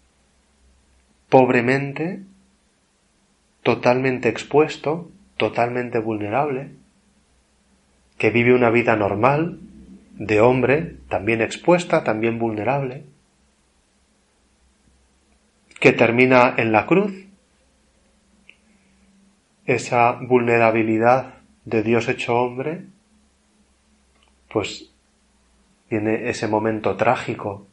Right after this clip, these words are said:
de la crucifixión. Dios podía ser herido en su cuerpo humano y no solo es herido, sino que es muerto.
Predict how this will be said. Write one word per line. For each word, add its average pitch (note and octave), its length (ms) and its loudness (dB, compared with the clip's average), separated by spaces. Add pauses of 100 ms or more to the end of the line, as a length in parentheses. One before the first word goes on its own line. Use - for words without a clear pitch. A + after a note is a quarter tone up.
(240)
de A2 100 -6
la G#2+ 140 0
crucifixión. A2 960 -6 (840)
Dios A#2+ 380 2
podía G#2+ 420 -2
ser A#2+ 220 -4
herido B2+ 480 -4 (1700)
en G#2+ 240 -6
su - 220 -8
cuerpo A#2 360 0
humano C3 640 -2 (1400)
y A2+ 120 0
no A2 120 0
solo A2+ 240 0
es A2 160 0
herido, A#2 400 -2
sino G2 280 -6
que G2 120 -6
es G#2 220 -10
muerto. F#2+ 560 -8